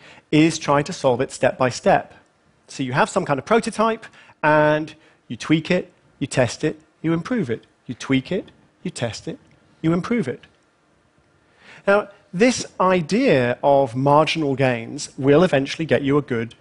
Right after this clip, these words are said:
jet engine, and it's been quite widely implemented in the world. So you'll hear about it, for example, in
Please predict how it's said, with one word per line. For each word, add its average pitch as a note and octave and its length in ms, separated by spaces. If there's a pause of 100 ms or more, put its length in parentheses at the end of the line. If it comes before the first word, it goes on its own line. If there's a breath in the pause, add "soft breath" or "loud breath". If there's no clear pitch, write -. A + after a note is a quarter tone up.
jet A#2+ 240
engine, F3+ 460
and D#3 120
it's F#3 120
been F3+ 340 (220)
quite F3 440
widely C#3+ 760 (400 soft breath)
implemented D#3 500
in D3+ 80
the F#3 80
world. F#3+ 320
So - 140
you'll D#3+ 180
hear E3+ 240
about D#3 220
it, D#3 60
for D3+ 100
example, D3 340
in C#3 80